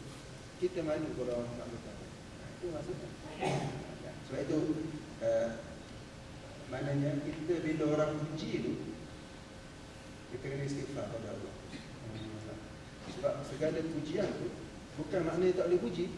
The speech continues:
Kebaikan pujian orang itu, ia adalah busyra bil mukmin. Ha, berita awal bagi orang yang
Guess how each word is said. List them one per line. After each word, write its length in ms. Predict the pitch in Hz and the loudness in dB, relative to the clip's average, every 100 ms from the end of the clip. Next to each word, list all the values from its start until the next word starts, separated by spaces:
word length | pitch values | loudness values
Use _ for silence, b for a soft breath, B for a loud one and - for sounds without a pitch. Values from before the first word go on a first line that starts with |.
| - - - - - - - - - | -8 -10 -10 -12 -12 -12 -12 -12 -2
Kebaikan 640 | 165 165 175 185 214 185 - - | 2 8 8 8 6 2 0 -4
pujian 400 | 165 165 170 208 175 | 0 2 4 4 6
orang 240 | 180 131 127 | 6 4 2
itu, 240 | 113 123 - 170 | 0 -2 0 6
ia 160 | 180 | 6
adalah 240 | - 165 147 | 6 2 0
busyra 480 | - - - 143 127 110 107 - | 2 4 4 2 2 0 -2 -2
bil 120 | 156 160 | 0 4
mukmin. 320 | 170 156 - | 4 2 -2
Ha, 560 | - - - - - - - | -4 -8 -10 -8 -8 -8 -6
berita 440 | - 175 190 - 185 156 | 0 2 2 2 2 4
awal 480 | 165 175 180 165 156 | 4 6 6 4 0
bagi 320 | 151 147 147 | 0 0 0
orang 240 | 147 147 139 | 0 0 -2
yang 100 | 135 | -4